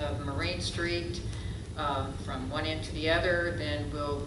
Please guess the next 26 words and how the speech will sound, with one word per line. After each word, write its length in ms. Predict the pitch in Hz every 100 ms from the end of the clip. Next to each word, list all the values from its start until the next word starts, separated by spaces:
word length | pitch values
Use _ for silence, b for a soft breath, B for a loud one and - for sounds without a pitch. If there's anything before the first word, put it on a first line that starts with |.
| -
uh, 280 | 139 139 135
address 400 | - - 147 147
the 100 | -
boardwalk, 880 | - 160 170 170 160 139 131 135 -
which 220 | 147 -
was 160 | - -
a 40 |
project 480 | - 160 156 156 156
from 220 | - 143
last 420 | 147 156 160 - 143
year, 220 | 139 135
but 160 | - -
we've 200 | - -
decided 520 | - - - 180 - -
that 120 | -
it's 160 | - -
best 400 | - 143 - -
not 200 | 139 -
to 60 | -
do 240 | - 147
the 120 | 139 135
new 120 | 143 -
boardwalk 640 | 151 151 151 147 139 139
there 200 | 143 143
across 380 | - 147 139 -
from 120 | -